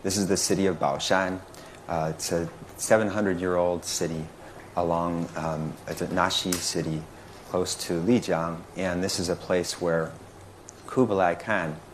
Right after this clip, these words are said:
um, went to it was w-, on his way, sort of started to endorse the support of the Naxi people to help, um, conquer Dali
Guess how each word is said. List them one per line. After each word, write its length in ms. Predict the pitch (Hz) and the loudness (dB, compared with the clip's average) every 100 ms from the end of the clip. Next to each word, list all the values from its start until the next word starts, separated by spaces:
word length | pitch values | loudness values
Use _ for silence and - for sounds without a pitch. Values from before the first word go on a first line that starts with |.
| - - - - | -18 -18 -14 -4
um, 340 | 82 80 78 - - - - - | -2 -2 -4 -8 -14 -14 -10 0
went 380 | 90 98 - | 2 2 0
to 520 | - - 87 85 85 80 - - - - - | -8 -2 0 0 -2 -6 -12 -18 -16 -16 -4
it 40 | |
was 180 | 87 85 | -2 -2
w-, 220 | 85 92 - - | -2 -4 0 6
on 140 | 120 | 8
his 140 | 107 95 | 8 6
way, 300 | 101 92 85 | 6 6 4
sort 220 | - 95 | 2 0
of 80 | 80 | 0
started 360 | - 113 101 | 4 6 4
to 140 | - 92 | 2 0
endorse 500 | 87 80 110 117 - | 0 6 8 8 6
the 120 | 92 | 0
support 420 | - 87 - 98 | 0 0 2 2
of 140 | 90 - | 2 0
the 220 | 85 85 | 0 2
Naxi 440 | 85 107 110 90 - | 6 6 6 0 0
people 420 | 95 95 87 76 - | -2 0 0 -2 -8
to 140 | - 80 | -6 -4
help, 420 | - 101 92 - - - - - | 2 4 4 0 -16 -18 -20 -10
um, 240 | 85 82 78 78 - - - - - - - - | -4 -2 -4 -8 -14 -18 -18 -18 -18 -18 -14 2
conquer 360 | 110 107 95 | 4 6 4
Dali 400 | 87 101 95 76 | 8 10 10 2